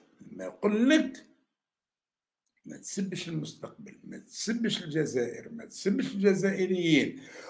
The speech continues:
ويتوجه للعصابة الحرام يقول لهم: "هاي يدي ممدودة، هاي أرواحوا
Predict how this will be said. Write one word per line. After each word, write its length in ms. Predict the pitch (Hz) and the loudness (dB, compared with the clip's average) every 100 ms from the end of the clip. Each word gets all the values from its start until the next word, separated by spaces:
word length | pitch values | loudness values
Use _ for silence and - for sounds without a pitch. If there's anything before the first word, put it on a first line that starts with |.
| - 131 | -4 4
ويتوجه 920 | 143 143 160 170 220 190 160 208 190 | 4 6 6 10 10 10 12 12 12
للعصابة 680 | 190 185 180 180 190 190 180 | 12 10 6 8 8 8 4
الحرام 520 | - - 185 214 208 | 2 4 6 6 6
يقول 280 | 180 180 170 | 4 4 4
لهم: 160 | 170 | 4
"هاي 300 | 156 196 240 | 6 8 8
يدي 280 | 247 196 220 | 6 4 2
ممدودة، 680 | 220 214 202 202 147 123 131 | 4 4 4 2 4 4 8
هاي 180 | 185 220 | 10 12
أرواحوا 680 | 220 220 240 - 247 247 | 12 12 12 12 10 4